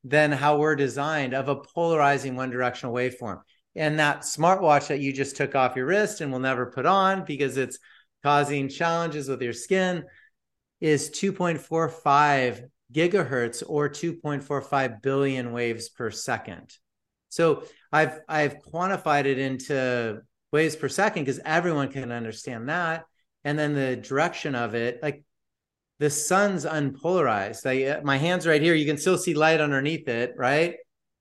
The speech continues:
Or if I drop a pebble into a pond,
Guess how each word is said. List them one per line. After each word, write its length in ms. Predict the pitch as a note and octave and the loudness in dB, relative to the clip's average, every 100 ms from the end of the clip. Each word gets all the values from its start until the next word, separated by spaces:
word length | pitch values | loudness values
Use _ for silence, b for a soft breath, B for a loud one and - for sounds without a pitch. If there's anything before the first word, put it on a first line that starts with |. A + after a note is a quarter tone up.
| _ D#3+ | _ -8
Or 680 | D#3+ F3 F#3 F3 D3 - - | 0 4 6 6 4 -4 -6
if 200 | E3 D3 - | 0 0 2
I 140 | E3+ | 2
drop 280 | D3 D#3+ D3+ | 6 4 4
a 80 | C#3 | 0
pebble 480 | - F3 E3+ D#3 D3 | 0 2 4 2 2
into 300 | C#3+ C3 B2+ | 0 0 0
a 100 | B2 | -2
pond, 640 | - F3+ D#3 C#3 C3 | 0 2 2 2 0